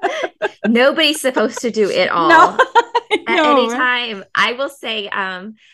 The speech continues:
Speaker 1: I'll tell people, you know, because one of the things we hear in the mental, mental health community a lot is, "You need to find balance." And I'm like, "Balance is a myth. That's kind of the unicorn, right?" Like, there's no perfect balance. There's,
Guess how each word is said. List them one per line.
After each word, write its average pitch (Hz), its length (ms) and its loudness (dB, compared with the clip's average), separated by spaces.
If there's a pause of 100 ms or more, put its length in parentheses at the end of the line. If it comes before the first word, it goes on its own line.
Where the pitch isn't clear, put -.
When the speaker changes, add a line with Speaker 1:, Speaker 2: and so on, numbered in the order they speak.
(140)
Speaker 1:
I'll 196 100 -4
tell 214 200 -8
people, 190 600 -8
you 208 80 -8
know, 180 200 -8
because 233 360 -14 (100)
one 240 220 -4
of 302 60 -4
the 254 60 -10
things 214 220 -2
we 208 80 -2
hear 190 140 -4
in 165 60 -6
the 160 60 -8
mental, 156 300 -10 (140)
mental 165 160 -4
health 165 160 -10
community 151 360 -8
a 151 60 -4
lot 143 280 -4
is, 143 280 -6 (380)
"You 190 120 -2
need 214 160 0
to 202 40 -8
find 165 400 -6
balance." 147 680 -14 (280)
And 185 180 -2
I'm 196 180 -2
like, 175 340 -4
"Balance 320 460 -6
is 349 120 -14
a 220 80 -4
myth. 185 400 -4 (100)
That's 175 180 -6
kind 381 180 -12
of 359 100 -12
the 339 80 -8
unicorn, 262 580 -10
right?" 185 360 -4
Like, 214 200 -10 (260)
there's 330 260 -12
no 339 140 -10
perfect 311 500 -10
balance. 208 640 -8 (240)
There's, 240 320 0